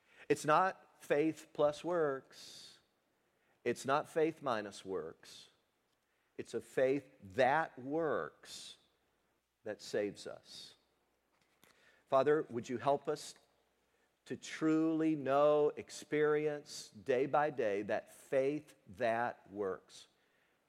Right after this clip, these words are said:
We're not earning our way, nor are we wallowing in cheap grace, thinking our ticket is punched, but we're holding in perfect tension the marvelous challenges and teachings of your word.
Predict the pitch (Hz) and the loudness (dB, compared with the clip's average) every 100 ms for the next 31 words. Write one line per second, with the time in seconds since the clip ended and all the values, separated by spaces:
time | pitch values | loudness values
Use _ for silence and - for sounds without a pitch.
0 | _ 101 110 113 127 127 139 156 143 113 | _ -6 0 2 2 0 0 0 2 4
1 | 110 113 113 _ _ _ _ _ _ - | 4 0 -6 _ _ _ _ _ _ -8
2 | 107 123 147 151 - 127 135 135 143 127 | 0 4 4 4 0 2 2 2 -2 0
3 | 110 117 127 131 135 135 135 131 - 127 | 2 4 4 2 0 -2 -6 -8 -10 -4
4 | 135 - 127 113 110 110 107 - 110 120 | -4 -4 -2 0 0 -2 -6 -10 -8 -6
5 | 117 117 - 120 131 131 - 107 85 - | -6 -8 -6 -8 -6 -8 -8 -12 -12 -16
6 | - - _ _ _ _ _ _ _ _ | -20 -20 _ _ _ _ _ _ _ _
7 | _ - 95 107 - 131 123 120 107 - | _ -12 -8 -6 -2 0 0 -2 -4 -12
8 | - 143 135 139 - - 127 113 - 87 | -6 -4 -4 -8 -10 -10 -10 -10 -12 -16
9 | - _ _ _ _ _ _ _ _ _ | -16 _ _ _ _ _ _ _ _ _
10 | _ _ _ _ - 98 104 120 127 127 | _ _ _ _ -12 -6 0 0 0 -4
11 | 120 - - 123 131 135 127 131 104 95 | -6 -4 2 4 2 -2 -6 -8 -8 -14
12 | - 131 - 135 120 107 104 98 98 95 | -8 -8 -8 -10 -6 -6 -4 -4 -2 -2